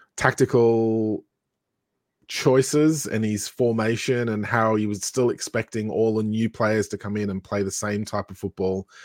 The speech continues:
Um, I'm not convinced that it necessarily makes sense to completely overhaul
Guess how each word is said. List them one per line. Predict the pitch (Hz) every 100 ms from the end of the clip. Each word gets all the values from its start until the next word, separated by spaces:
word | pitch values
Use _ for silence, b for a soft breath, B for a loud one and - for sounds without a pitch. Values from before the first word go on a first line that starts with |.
| B B B -
Um, | 120 120 120 120 - _ _ _ _ _ _ _ _ _ 131
I'm | 151 185 196 190
not | 170 127
convinced | - 143 120 120 127 - -
that | 107 107 107 110 110 110 -
it | 113 -
necessarily | 113 - - 117 107 107
makes | 104 104 -
sense | 110 107 -
to |
completely | 101 110 - 120 117 104
overhaul | 98 98 98 - 104 139